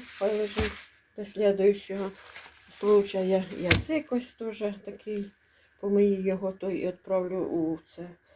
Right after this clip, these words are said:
у хо-, морозилку. А тоді колись при нагоді зроблю.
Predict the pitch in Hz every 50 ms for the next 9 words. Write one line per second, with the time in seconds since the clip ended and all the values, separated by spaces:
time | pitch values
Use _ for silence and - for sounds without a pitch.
0 | _ - - _ _ _ _ - - - 185 185 - - 202 196 - - 214 208
1 | 196 196 185 165 160 156 160 165 - _ - 180 165 - - _ _ - - 165
2 | 170 - 170 175 185 185 - 185 175 175 175 - 180 190 190 190 208 240 269 233
3 | 202 185 180 165 165 - - 277 160